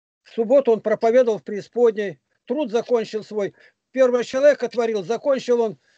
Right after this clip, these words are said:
в пятницу, в субботу отдыхает. А здесь Господь закончил в субботу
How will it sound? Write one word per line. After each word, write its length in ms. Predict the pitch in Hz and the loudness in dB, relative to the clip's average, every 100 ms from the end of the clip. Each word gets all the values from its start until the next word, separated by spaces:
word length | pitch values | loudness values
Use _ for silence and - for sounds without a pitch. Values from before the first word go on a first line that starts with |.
| _ _ | _ _
в 80 | |
пятницу, 480 | - 262 277 233 220 | 0 0 0 -6 -12
в 40 | 185 | -8
субботу 380 | 233 262 247 | -2 0 0
отдыхает. 500 | 214 185 - 220 208 240 | -4 -6 -2 -2 0 -4
А 80 | 220 | -4
здесь 240 | 320 240 | -4 -4
Господь 340 | 226 - 269 | -6 -4 -2
закончил 460 | 220 233 262 233 233 | -2 -2 -2 -2 -8
в 60 | - | -6
субботу 560 | 285 220 233 - 254 | -2 4 4 2 -10